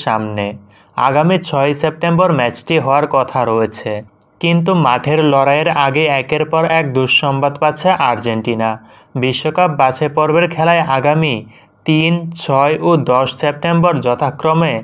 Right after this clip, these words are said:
ভেনেজুয়েলা, ব্রাজিল ও বলিভিয়ার বিপক্ষে খেলবে মেসিরা। গুরুত্বপূর্ণ এই ম্যাচগুলোকে সামনে রেখে দলের সব খেলোয়াড়কে সুস্থ ও ফিট হিসেবে চাইবেন কোচ লিওনাল স্কলোনি, কিন্তু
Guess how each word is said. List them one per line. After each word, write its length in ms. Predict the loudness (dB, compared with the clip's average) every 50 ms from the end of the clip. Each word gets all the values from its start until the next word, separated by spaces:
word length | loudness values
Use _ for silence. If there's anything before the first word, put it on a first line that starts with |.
| -10 -16 -20 -20 _ _ -8
ভেনেজুয়েলা, 800 | -2 0 0 0 0 0 0 0 2 2 4 4 4 4 2 2 0 -2 -8 -20 _ _ _ -6
ব্রাজিল 520 | -2 2 4 4 4 2 2 0 0 0 0 0
ও 100 | 2 2 2 2 0 -2 -6 -12 -20 -20 _ _ -4
বলিভিয়ার 580 | 0 0 2 2 2 2 0 2 0 0 0 0
বিপক্ষে 460 | 0 -2 -2 0 -2 -2 0 0 -2 -2
খেলবে 400 | -2 -2 -2 0 0 2 0 0 0
মেসিরা। 580 | 0 0 -2 -2 -4 -4 -4 -2 0 0 -2 -4 -6 -10 -18 -20 _ _ _ _ _ _ _ _ _ _ _ _ _ -4
গুরুত্বপূর্ণ 720 | -2 0 2 0 0 0 0 -2 0 2 2 2 4 4 2 2 2
এই 160 | 0 0 0
ম্যাচগুলোকে 640 | 0 0 0 0 0 0 0 2 2 2 2 0 0 -2
সামনে 400 | -2 -2 -4 -4 -2 -2 0 0 0
রেখে 240 | 0 -2 0 0 0
দলের 360 | 0 2 2 2 2 0 0 -2 -2
সব 140 | -2 -2 -2 -4
খেলোয়াড়কে 500 | -4 -2 0 2 2 2 0 0 -2 -2 -2 -2
সুস্থ 380 | -2 -2 -2 -4 -4 -4 -2 -2 0 0 2
ও 60 | 2 0
ফিট 300 | 0 -2 -2 -4 -4 -4 -6
হিসেবে 360 | -6 -4 -2 -2 0 0 0 0
চাইবেন 460 | 0 0 0 0 0 0 0 0 0 0
কোচ 220 | 0 0 -2 0 0 0
লিওনাল 480 | 0 2 2 0 0 0 0 0 0 0 -2 -4
স্কলোনি, 640 | -6 -6 -4 -2 -2 0 0 -2 -2 -4 -6 -8 -10 -12 -16 _ _ _ -20 _ _ _ -4
কিন্তু 220 | 0 0 2 2